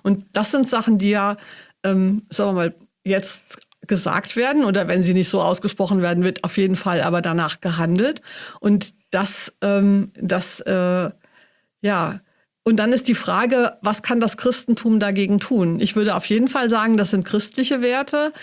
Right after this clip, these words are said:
das sind, ähm, auch biblische Werte, aber es sind nicht unbedingt real existierend kirchliche Werte, wenn man sich anschaut, welche, äh, sch-,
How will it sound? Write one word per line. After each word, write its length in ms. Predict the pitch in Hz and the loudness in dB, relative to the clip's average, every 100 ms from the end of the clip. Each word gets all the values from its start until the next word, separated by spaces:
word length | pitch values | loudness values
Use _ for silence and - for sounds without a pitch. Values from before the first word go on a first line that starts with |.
| - - - | -16 -16 -6
das 160 | 208 196 | -4 0
sind, 320 | 202 196 196 - | 2 2 0 -6
ähm, 380 | 196 190 185 190 | -2 0 2 0
auch 500 | - 175 180 180 - - | 0 0 0 -2 -8 -4
biblische 560 | - 226 - 269 269 233 | 0 2 2 0 0 0
Werte, 420 | 247 262 262 262 262 - | 0 -2 -2 -4 -4 -14
aber 240 | - 208 202 | -4 0 2
es 160 | 202 | 0
sind 240 | - 233 - | 2 2 4
nicht 240 | 240 - | 2 2
unbedingt 720 | 247 233 220 220 220 214 - - _ _ _ | 2 2 4 2 2 0 -8 -18 _ _ _
real 340 | 190 - 226 254 | -2 0 0 0
existierend 800 | 214 - 202 - 254 247 214 202 | -2 -2 -2 -2 0 2 0 0
kirchliche 600 | - 277 - 226 190 151 | 0 -2 0 0 0 0
Werte, 280 | 151 160 175 | -2 -2 0
wenn 140 | 170 | 0
man 180 | 180 180 | 0 0
sich 200 | 175 196 | -2 0
anschaut, 400 | 196 202 190 - | 0 0 -2 0
welche, 480 | 185 190 196 185 180 - - - - _ _ _ _ | 0 2 0 -2 -4 -14 -20 -20 -20 _ _ _ _
äh, 240 | - 196 185 - _ - | -4 -4 -4 -10 _ -8
sch-, 220 | - | -6